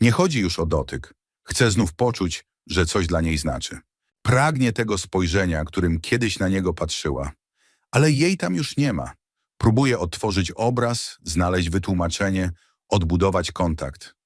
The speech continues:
Lecz kobieta, która zna swoją wartość, nie wraca ze strachu przed samotnością. Wraca tylko wtedy, gdy sama tego chce. I to go niszczy,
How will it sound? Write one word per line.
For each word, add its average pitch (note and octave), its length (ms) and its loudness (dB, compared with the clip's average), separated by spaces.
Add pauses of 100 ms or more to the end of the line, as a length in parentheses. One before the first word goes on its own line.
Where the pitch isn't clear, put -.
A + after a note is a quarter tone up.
(160)
Lecz A2 220 2
kobieta, A2+ 460 2
która F2+ 280 0
zna G2+ 220 0
swoją F2+ 340 0
wartość, F2 600 -2
nie F2+ 120 4
wraca G2 360 0
ze D#2 120 -2
strachu F2+ 360 -4
przed D#2+ 200 -6
samotnością. C#2+ 680 -4 (680)
Wraca G#2 320 2
tylko A#2+ 280 0
wtedy, F2+ 480 0 (340)
gdy E2+ 140 4
sama E2+ 280 2
tego D2 220 -2
chce. C#2 340 -4 (640)
I F#2+ 100 0
to A2 120 2
go G2 120 2
niszczy, D#2+ 500 0